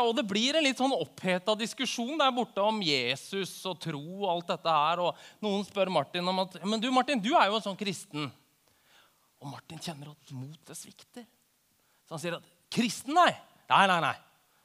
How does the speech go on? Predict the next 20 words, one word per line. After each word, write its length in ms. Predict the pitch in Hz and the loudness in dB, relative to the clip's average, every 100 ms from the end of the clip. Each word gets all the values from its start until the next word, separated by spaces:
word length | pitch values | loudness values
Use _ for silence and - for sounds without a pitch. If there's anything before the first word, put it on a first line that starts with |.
| _ | _
Jeg 80 | 143 | 6
har 200 | 214 220 208 | 6 6 0
ikke 180 | 180 247 | 0 4
noe 120 | 262 254 | 6 6
med 80 | |
kristen 360 | 240 233 - 160 | 4 0 -2 0
å 60 | 170 | 2
gjøre. 220 | 196 262 214 | 4 4 4
Jeg 160 | 175 | 2
skal 160 | - 226 | 0 4
bare 220 | 170 151 | 4 6
inn 100 | 147 | 6
her 180 | 143 147 | 6 4
og, 460 | 147 143 139 135 135 _ - - _ _ _ | 2 0 -2 -4 -12 _ -20 -20 _ _ _
ja, 140 | 123 160 | -2 0
jeg 480 | 202 175 151 120 160 | 0 -2 -16 -8 -4
er 80 | 214 | -2
ikke 160 | 240 247 | -2 0
kristen.» 360 | 180 - 147 117 - _ _ _ _ _ _ _ _ _ _ | 0 0 -6 -6 -10 _ _ _ _ _ _ _ _ _ _
Eh, 420 | - 151 151 147 | 0 2 4 4